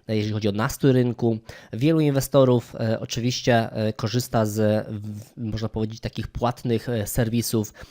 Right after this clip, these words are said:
Ja będę chciał Ci pokazać całkowicie bezpłatne możliwości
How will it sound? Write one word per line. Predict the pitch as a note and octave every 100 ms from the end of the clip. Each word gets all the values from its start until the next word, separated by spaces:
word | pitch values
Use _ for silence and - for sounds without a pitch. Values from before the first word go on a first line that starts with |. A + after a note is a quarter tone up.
| -
Ja | A#2 B2+
będę | C3+ B2+
chciał | B2
Ci | -
pokazać | - A2 A2+ A#2 - -
całkowicie | - A#2 A#2+ A#2+ G#2
bezpłatne | G#2 - B2 B2+ B2+ A2+ - - -
możliwości | A#2 A2 A#2 A#2 A#2 - A2+